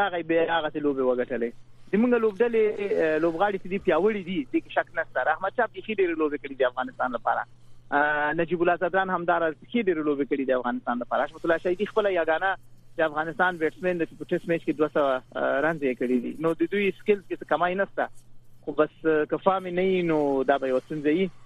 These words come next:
خو هیله دا ده چې په ایشیا کپ سیالیو کې د دوی فارم بېرته راسي او دوی ښې لوبې وکړي. زما به سپارښتنه دا وي، لکه څنګه چې رضوان او بابر اعظم اکثره دغه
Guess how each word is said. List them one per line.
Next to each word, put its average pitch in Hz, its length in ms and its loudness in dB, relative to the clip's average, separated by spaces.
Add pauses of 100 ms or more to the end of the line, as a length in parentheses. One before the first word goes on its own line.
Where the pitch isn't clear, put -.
(200)
خو 156 60 2
هیله 190 260 4
دا 185 140 2
ده 170 100 -4
چې 165 200 -4
په 165 60 2
ایشیا 143 260 2
کپ 160 220 0
سیالیو 156 340 2
کې 147 180 -6
د 131 80 -4
دوی 139 120 2
فارم 147 260 2
بېرته 139 300 0
راسي 170 320 -2 (400)
او 135 200 4 (480)
دوی 147 260 4
ښې 185 220 2
لوبې 180 200 4
وکړي. 160 240 0
زما 214 160 4
به 220 80 -2
سپارښتنه 214 480 0
دا 214 100 2
وي، 208 100 2
لکه 202 180 -2
څنګه 208 300 -2
چې 180 100 0
رضوان 185 400 0
او 165 120 -2
بابر 151 300 0
اعظم 175 300 0
اکثره 165 320 0
دغه 143 260 0